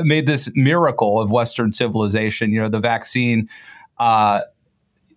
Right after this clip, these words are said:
possible." And so th-, that narrative is out there, but I clear-, clearly it's not the dominant narrative. The dominant narrative now is this culture war against vaccines, which I think is really insane.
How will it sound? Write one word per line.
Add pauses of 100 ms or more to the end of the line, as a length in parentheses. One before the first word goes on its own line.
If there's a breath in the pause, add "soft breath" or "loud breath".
possible."
And
so
th-,
that
narrative
is
out
there,
but
I
clear-,
clearly (340 loud breath)
it's
not
the
dominant
narrative.
The
dominant
narrative
now
is
this
culture
war (400 loud breath)
against
vaccines,
which
I
think
is (180)
really
insane.